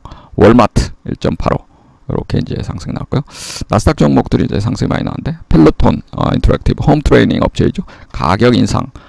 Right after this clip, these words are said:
아, 소식이 나오면서 십삼점육 프로 급등 났습니다. 그다음에 워크데이 채용, 아, 육점일 프로, 메도카도 리브레, 요 전자상거래 사점칠, 또 테슬라, 아, 요 이제 빅테크주들이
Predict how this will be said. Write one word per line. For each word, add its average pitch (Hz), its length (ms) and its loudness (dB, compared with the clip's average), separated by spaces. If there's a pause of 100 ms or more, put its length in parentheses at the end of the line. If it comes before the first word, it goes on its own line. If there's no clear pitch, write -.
(120)
아, - 180 -6
소식이 - 300 -2
나오면서 - 400 -2
십삼점육 - 720 -2
프로 85 120 -2
급등 - 220 -8
났습니다. - 360 -12
그다음에 - 260 -6
워크데이 - 440 0
채용, - 360 2 (420)
아, - 120 -4
육점일 - 480 0
프로, - 200 -2 (120)
메도카도 - 800 2
리브레, - 300 -2 (200)
요 - 80 -2
전자상거래 - 580 -2
사점칠, - 840 -4 (640)
또 - 260 -4
테슬라, - 300 0
아, 143 300 -10 (100)
요 - 220 0
이제 - 220 -6 (300)
빅테크주들이 - 760 -2